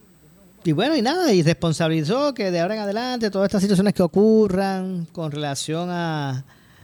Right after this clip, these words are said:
a, ¿verdad? Apagones, aumentos de tarifa, despidos o, o desplazamientos,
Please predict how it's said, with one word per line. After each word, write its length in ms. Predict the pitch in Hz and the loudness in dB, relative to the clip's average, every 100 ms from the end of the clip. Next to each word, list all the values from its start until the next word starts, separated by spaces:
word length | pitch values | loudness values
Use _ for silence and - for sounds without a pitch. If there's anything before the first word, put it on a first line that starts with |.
| - _ _ - | -20 _ _ -10
a, 920 | 147 139 139 135 131 127 120 117 110 67 53 - _ _ 214 _ _ 196 _ _ _ _ _ - - | -4 -2 0 -2 -2 -4 -6 -6 -6 -8 -14 -20 _ _ -20 _ _ -20 _ _ _ _ _ -10 -6
¿verdad? 260 | 135 220 208 | -2 0 -2
Apagones, 880 | - 139 151 202 190 180 165 160 | -2 -2 0 0 0 -2 0 0
aumentos 800 | 139 135 147 196 196 185 175 165 | 0 0 0 0 -2 -4 -4 -2
de 100 | 156 | -2
tarifa, 800 | 151 143 151 208 202 190 - 156 | -2 0 0 0 0 -2 -2 -2
despidos 840 | 139 - - 190 214 208 185 175 143 | -2 -8 -8 -6 -4 -4 0 0 0
o, 380 | 160 139 139 - | 0 2 0 -2
o 160 | 143 | -2
desplazamientos, 1400 | 135 135 147 127 139 131 185 214 208 196 180 - 180 - | -2 -4 -6 -6 -8 -8 -6 -6 -6 -6 -4 -2 0 -2